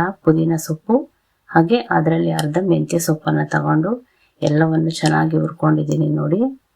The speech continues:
ಈ ರೀತಿ ಚೆನ್ನಾಗಿ ಹುರ್ಕೋಬೇಕಾಗತ್ತೆ. ಇದನ್ನ ತಣ್ಣಗಾದ್ಮೇಲೆ ರುಬ್ಬಿಟ್ಕೊಳ್ಳೋಣ. ಈಗ ಸ್ಟವ್ ಮೇಲೆ ಕುಕ್ಕರ್ ಇಟ್ಕೊಂಡಿದ್ದೀನಿ. ಅದಕ್ಕೆ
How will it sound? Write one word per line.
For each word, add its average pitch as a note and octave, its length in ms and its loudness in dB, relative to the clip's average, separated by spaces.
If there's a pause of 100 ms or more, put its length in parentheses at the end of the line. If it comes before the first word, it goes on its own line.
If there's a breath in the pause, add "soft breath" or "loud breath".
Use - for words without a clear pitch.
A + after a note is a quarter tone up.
(260)
ಈ E3 80 4
ರೀತಿ D#3+ 440 0
ಚೆನ್ನಾಗಿ D#3+ 400 -2
ಹುರ್ಕೋಬೇಕಾಗತ್ತೆ. D3+ 1000 -2 (800)
ಇದನ್ನ E3 280 4 (280)
ತಣ್ಣಗಾದ್ಮೇಲೆ D#3+ 840 2 (400)
ರುಬ್ಬಿಟ್ಕೊಳ್ಳೋಣ. D#3+ 760 2 (1400)
ಈಗ E3 220 4 (100)
ಸ್ಟವ್ F3 360 2
ಮೇಲೆ E3+ 200 2
ಕುಕ್ಕರ್ E3+ 400 -2
ಇಟ್ಕೊಂಡಿದ್ದೀನಿ. D#3+ 720 2 (640)
ಅದಕ್ಕೆ E3+ 380 2